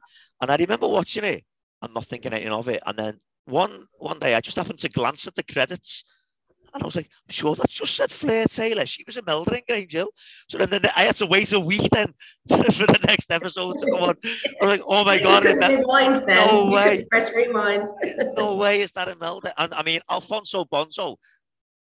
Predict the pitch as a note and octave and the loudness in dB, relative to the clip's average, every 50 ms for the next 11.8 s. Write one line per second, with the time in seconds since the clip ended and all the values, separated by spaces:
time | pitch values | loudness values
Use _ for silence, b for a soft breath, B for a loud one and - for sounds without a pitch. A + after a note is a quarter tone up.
0 | _ - C#3+ C#3 D3+ F3+ G3 G#3 G#3 E3+ D3 C3 C#3+ D3+ D#3+ D#3+ E3+ - _ - | _ -20 -8 -2 0 2 2 2 0 -2 -2 0 0 2 4 2 2 0 _ -8
1 | - C3+ B2+ B2+ B2+ - E3 E3+ - _ _ _ _ _ _ _ _ _ - F3+ | -8 -6 -6 -6 -6 -8 -10 -10 -10 _ _ _ _ _ _ _ _ _ 2 2
2 | F#3 F#3 F#3+ G#3+ A3 G#3 F#3+ - - - - - G#3 E3 F3 E3+ - - D#3+ E3+ | 4 4 4 4 4 4 2 2 0 -2 0 2 2 2 4 2 0 -2 -2 -4
3 | F3+ - - F3 F3 D#3+ D#3+ - E3 D#3+ - - - - - _ - D3+ E3 E3 | -4 -4 -2 0 0 2 2 0 -2 -6 -8 -12 -14 -14 -18 _ -8 -6 -4 -4
4 | E3+ E3+ E3 _ - B3+ - D#3+ F#3 G#3+ A3+ B3 A#3+ A#3 A3+ F3+ F#3 F3 C3+ A#2+ | -6 -6 -8 _ -6 -2 0 0 -2 0 -2 -2 -2 -2 -2 -2 -2 -2 -2 -2
5 | A2 - C3+ D3 B2+ B2 C#3 D3+ E3+ F3+ D3+ - _ _ - F#3 - A3+ A#3 B3 | -6 -8 -12 -14 -6 -2 0 0 0 0 -4 -8 _ _ -8 -4 -2 -2 -2 -2
6 | B3 B3+ A3 G#3+ - G3 G3+ - - G3+ G3+ A3+ B3 A#3+ A#3+ A3+ A3 - - A#3+ | -6 -8 -10 -4 -2 -2 -2 -2 -2 -4 -2 -2 -2 -2 0 0 2 2 2 0
7 | A#3 G3 F3+ D#3 - D#3 E3+ E3+ E3+ F#3+ F3+ - - E3 D3+ D#3+ E3+ F#3+ D#3+ - | 0 -2 -6 -8 -4 -2 0 0 0 -2 -4 -6 -6 -6 -6 -6 -8 -10 -12 -14
8 | _ _ _ _ _ _ _ _ - C3 D3 C3 - D3 D3 C3+ - - D3 C#3 | _ _ _ _ _ _ _ _ -8 -8 -8 -6 -6 -8 -8 -8 -6 -6 -6 -6
9 | - C3+ B2+ C3 C3+ C3 F3 E3+ C#3+ G#2+ - _ _ _ _ _ _ _ _ _ | -4 -4 -6 -6 -4 -4 -4 -4 -4 -6 -10 _ _ _ _ _ _ _ _ _
10 | - F#3+ A#3 - - A3 G#3+ A3 A3 G3+ F3+ F3+ G3+ - - - - - b b | -4 -4 -4 -2 -2 0 0 0 0 0 -2 -2 -2 -4 -6 -8 -10 -10 b b
11 | b b b b - - - D3+ D3 D3 D#3 D#3+ - - - - | b b b b -6 -4 -2 -2 0 -2 -2 -2 -4 -6 -10 -16